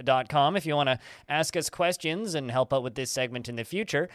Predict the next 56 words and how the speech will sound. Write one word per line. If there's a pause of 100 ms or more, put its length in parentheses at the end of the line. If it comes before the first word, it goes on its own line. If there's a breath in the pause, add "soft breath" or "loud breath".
(200 loud breath)
uh,
go
to
the
Halcyon
Frequency
Discord,
where
you
can
plop
questions
in
the
question
room.
If
you
wanna
talk
about
episodes,
you
can
do
that, (280 loud breath)
uh,
in
the
podcast
topics
episode.
If
you
go
to
the
website,
there's
links
to
the
team
page
where
you
can
find
all
of
us
and
all
of
us
individually.